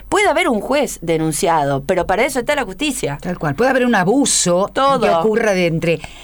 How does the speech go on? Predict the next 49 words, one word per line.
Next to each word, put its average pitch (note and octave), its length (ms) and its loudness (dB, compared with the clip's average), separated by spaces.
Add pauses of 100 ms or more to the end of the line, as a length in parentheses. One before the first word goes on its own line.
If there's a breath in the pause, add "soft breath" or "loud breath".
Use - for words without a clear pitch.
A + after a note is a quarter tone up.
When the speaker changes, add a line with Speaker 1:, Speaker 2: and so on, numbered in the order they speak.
(140 loud breath)
Speaker 2:
el D#3+ 120 0
Estado, G#3+ 520 0
el F3+ 80 0
monstruo G#3+ 500 0
del G3+ 120 0
Estado, D#3 440 -2
contra C#3 400 -2 (300 loud breath)
los, C3 320 -2
de C#3+ 260 -2
lo C3+ 160 -2
pequeñito D#3+ 560 -2
que D#3 100 -10
somos G3 280 -4
cada F#3 220 0
uno F3+ 100 0
de F#3 60 0
nosotros, F#3+ 360 -4
y D3 80 0
para F3 160 0
eso B3 140 -4
está G#3 160 -2
la G3 100 -2
justicia, G#3 460 0
Speaker 1:
Claro. G#3 160 2
Speaker 2:
para F3+ 140 2
intermediar F3+ 640 0
y C#4+ 60 2
poner F3 320 -2
re-, F3 300 0
restablecer E3 720 -2
el A3 140 2
equilibrio. F3+ 580 0
Speaker 1:
La - 140 -4
paz A3+ 160 -2
social. C#3 680 -2
Speaker 2:
Ah, D#3+ 300 -4
tal F#3 180 -6
cual. - 220 -10 (120)
Speaker 1:
Para F#3+ 200 0
eso G#3+ 180 -2
está D3+ 200 -4
la C#3 100 -2
justicia. D3 440 -2
Speaker 2:
La, F3+ 200 2
la, G3 80 2
el E3+ 80 -2
control F#3+ 320 0
de F3+ 80 0
constitucionalidad. E3+ 1200 0